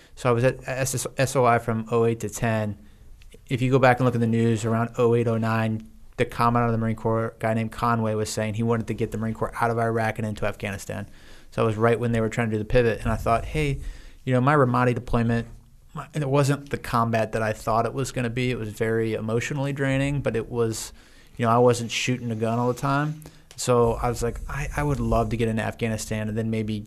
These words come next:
get out and just have that experience." And so I contacted my monitor and I found a deployment through an organization called Joint I E D Defeat Organization, jido.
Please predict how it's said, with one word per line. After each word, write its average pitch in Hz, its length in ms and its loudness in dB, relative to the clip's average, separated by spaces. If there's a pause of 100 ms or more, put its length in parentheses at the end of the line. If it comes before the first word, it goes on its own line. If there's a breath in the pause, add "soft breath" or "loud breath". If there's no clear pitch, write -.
(140)
get 95 140 -2
out 85 260 -4 (200)
and 135 100 -6
just 104 180 -6
have 110 120 -2
that 107 120 0
experience." 110 640 -6 (580 soft breath)
And 131 120 -2
so 135 140 6
I 120 60 10
contacted 139 480 0
my 131 120 4
monitor 120 440 4
and 117 80 0
I 113 80 0
found 120 720 0 (220)
a 123 160 -2
deployment 120 640 0
through 117 280 0
an 117 60 0
organization 117 540 0
called 104 220 -4
Joint 117 280 -2 (120)
I 120 60 0
E 117 140 0
D 117 220 -2
Defeat 117 380 -6
Organization, 135 720 -4
jido. 131 460 2